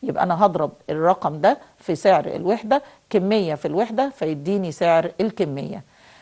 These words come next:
لما أوصل لخانة تمن الكمية، دي آخر خطوة في إيجاد تمن الخامات،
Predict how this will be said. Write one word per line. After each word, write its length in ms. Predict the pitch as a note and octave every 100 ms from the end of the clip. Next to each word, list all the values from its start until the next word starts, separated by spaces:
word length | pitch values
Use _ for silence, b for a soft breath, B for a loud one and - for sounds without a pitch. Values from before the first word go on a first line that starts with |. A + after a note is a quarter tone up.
| b
لما 340 | - F3 D#3+ A3
أوصل 380 | F4 - A#3+ G#3+
لخانة 340 | - A#3+ A3 -
تمن 260 | A3 A3 F3
الكمية، 600 | D#3+ - D#3 F#3+ A#3+ C4+ - b
دي 140 | E3 -
آخر 180 | A3+ -
خطوة 380 | - G3 G3 -
في 100 | -
إيجاد 320 | - F#3 F#3
تمن 420 | - F#3+ F3 D3+ G3
الخامات، 500 | F#3 - D#3 G3+ D4